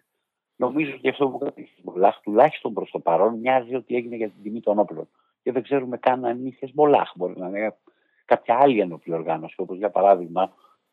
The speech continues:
ε, στη Λωρίδα της Γάζας δεν είναι μόνο η Χαμάς, είναι και άλλες πολύ χειρότερες οργανώσεις.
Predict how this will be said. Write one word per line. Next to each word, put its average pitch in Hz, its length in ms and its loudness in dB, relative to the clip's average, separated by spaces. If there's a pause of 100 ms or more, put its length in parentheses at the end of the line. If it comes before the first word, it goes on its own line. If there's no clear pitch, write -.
(160)
ε, - 220 -6
στη - 200 -14
Λωρίδα 92 360 -2 (100)
της 85 140 -20
Γάζας 85 220 -6
δεν 151 160 -4
είναι 165 140 -8
μόνο 80 160 -4
η - 60 -12
Χαμάς, - 400 -8
είναι 104 140 -8
και 101 140 2
άλλες 98 180 -2
πολύ 107 180 -6
χειρότερες 156 500 -2
οργανώσεις. 78 680 -8